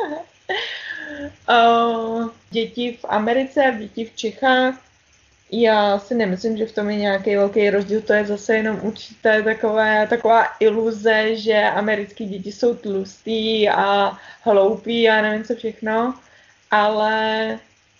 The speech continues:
každý, každý dítě je určitým způsobem krásný a asi bych to nikdy, hm, asi bych to takhle neodsuzovala, že takový děti jsou tam a takový tam, prostě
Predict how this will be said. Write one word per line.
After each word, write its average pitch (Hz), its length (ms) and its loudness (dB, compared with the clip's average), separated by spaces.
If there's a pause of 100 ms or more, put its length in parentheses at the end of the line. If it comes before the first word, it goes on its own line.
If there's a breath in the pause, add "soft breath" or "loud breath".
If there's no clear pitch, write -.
(100)
každý, 240 720 -2 (240)
každý 247 420 -2
dítě 226 760 -2 (420)
je 220 140 -4
určitým 214 340 -6
způsobem 220 440 -4
krásný 226 880 -2
a 220 340 -2
asi - 400 -6
bych 220 200 -4
to 226 80 -2
nikdy, 202 440 -6
hm, 214 220 -4
asi 208 200 -8
bych 226 120 -4
to 202 100 -14
takhle 214 260 0
neodsuzovala, 220 920 0
že 208 300 0 (680 loud breath)
takový 214 420 -2
děti 214 260 -8
jsou 214 220 -4
tam 202 300 0
a 208 60 -2
takový 208 440 -6
tam, 208 460 -2
prostě - 680 -6